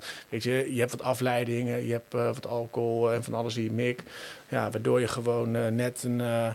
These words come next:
eh, even wat beter met, eh, makkelijker met spanning omgaat dan anders. Maar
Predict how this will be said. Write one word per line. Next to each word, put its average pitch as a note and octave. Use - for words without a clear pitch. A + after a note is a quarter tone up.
eh, -
even B2
wat A#2+
beter B2
met, B2
eh, A#2+
makkelijker B2
met B2
spanning C3
omgaat A#2
dan A#2+
anders. A#2+
Maar G#2+